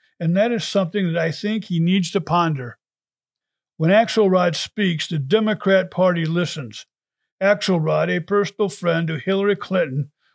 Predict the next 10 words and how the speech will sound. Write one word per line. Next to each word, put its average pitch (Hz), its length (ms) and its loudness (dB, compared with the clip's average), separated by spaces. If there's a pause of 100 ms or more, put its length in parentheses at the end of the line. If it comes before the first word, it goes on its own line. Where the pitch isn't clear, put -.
(120)
was 165 200 0
the 196 80 -2
guy 202 300 2
who 185 120 0
stuck - 400 0
Barack 190 360 2
Obama 180 580 2
in 151 100 0
our 151 200 -4
ear, 156 400 -2